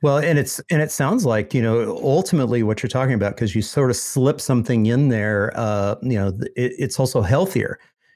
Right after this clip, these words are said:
You're not putting that, the strain on, like you,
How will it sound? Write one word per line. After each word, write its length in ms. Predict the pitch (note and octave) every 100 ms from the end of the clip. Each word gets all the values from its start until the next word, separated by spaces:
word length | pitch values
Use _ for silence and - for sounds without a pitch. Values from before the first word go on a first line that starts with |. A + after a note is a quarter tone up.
| _
You're 240 | - A2+ G#2+
not 320 | A2 A#2 -
putting 280 | C#3 A#2 G#2
that, 220 | G#2 A2
the 140 | G#2+
strain 640 | - - B2+ C3 A#2 G#2+ G2+
on, 560 | - G#2+ G#2 G#2 A2 -
like 260 | F#2+ F2+
you, 100 | G#2